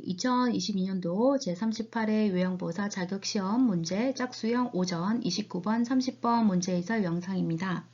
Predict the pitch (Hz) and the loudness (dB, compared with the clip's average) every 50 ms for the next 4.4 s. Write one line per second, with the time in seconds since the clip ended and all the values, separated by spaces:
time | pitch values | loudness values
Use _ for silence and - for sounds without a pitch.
0 | - - - - - - - - - - - - _ _ - - 165 165 160 - | -20 -20 -20 -20 -20 -20 -20 -18 -20 -20 -20 -20 _ _ -12 -6 -6 -4 -2 0
1 | 175 175 175 - - 180 175 170 175 - - - 247 226 269 269 262 240 226 - | 0 0 0 0 0 0 0 0 -2 -4 -2 -2 0 2 4 4 4 4 2 0
2 | 226 226 - 294 294 294 320 302 - 311 277 269 - 214 208 - 208 196 196 196 | -2 2 6 6 6 6 6 2 0 0 0 2 2 2 2 4 2 2 2 2
3 | 202 202 196 196 - - 185 180 180 180 180 - - 185 190 214 202 175 170 170 | 2 2 0 -2 -2 0 2 4 4 4 4 2 2 2 4 4 4 4 4 2
4 | 165 160 165 180 214 254 262 | 2 0 0 0 0 0 -2